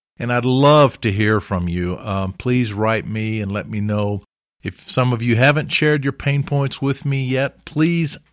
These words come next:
do so. I recently ran across several people who studied under Peter Drucker, and one of the things that excites me about him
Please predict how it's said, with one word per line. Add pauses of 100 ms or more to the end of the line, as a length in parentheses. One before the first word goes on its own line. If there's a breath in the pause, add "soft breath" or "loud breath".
(220)
do
so. (680)
I
recently
ran
across
several
people
who
studied
under
Peter
Drucker, (760)
and
one
of
the
things
that
excites
me
about
him